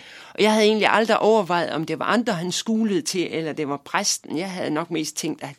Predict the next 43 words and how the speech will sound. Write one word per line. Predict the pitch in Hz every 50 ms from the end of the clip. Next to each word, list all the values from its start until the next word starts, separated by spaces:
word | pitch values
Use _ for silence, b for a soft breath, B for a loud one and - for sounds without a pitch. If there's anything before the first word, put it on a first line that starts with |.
| _ -
det | 202 190
her | 175 - - 143 - -
med | 160 156
en | 143
præst, | - - 147 165 - - - -
det | 156 151
ville | 160 156
han | 156 156 165
ikke | 165 156 - -
have | - -
med | 143 139
at | - -
gøre. | - 139 135 123 135 - _ B B B B B B B B B B B B B B B B -
Men | 233 240
nu | 254 269
lå | 269 262 262 254
han | 233 190 180 170
jo | 170 160 160
i | 165
sengen | 156 - - 202 214 208 - -
og | 143 -
kunne | - 185 190
ingen | 226 233 202
steder | - - - 180 170 175 156 - - 165
rende, | 196 220 226 214 190
og | 170
så, | - - - B B B B B B B B B B
og | - 240
så | 294
kommer | 294 294 262 233 220 220
jeg | 214 214 208 202 196 196 190 190 190 -
ind, | - 269 302 - - -
og | - - 185 185
jeg | 190 208 220 208
havde | 202 190 180 156
jo | 135 135 123 - -
præstekjolen | - 175 180 175 - - - - - - 175 170 170 175 175 151 139
på | - 170 175 -
allerede. | - 170 170 165 170 180 180 175 b b b b b b b _ _ _ _ _ _ _ _ _ _ _ _ _ _ - - b b b b b b b b b b b b b b b b b b -
Og, | 185 190 190 190 185 185 185 180 175 185 180 - _ _ _ _ _ _ _ _ _ _ - -
og | 202 196
jeg | 185 160 170
var | 160 123 143 151 - - -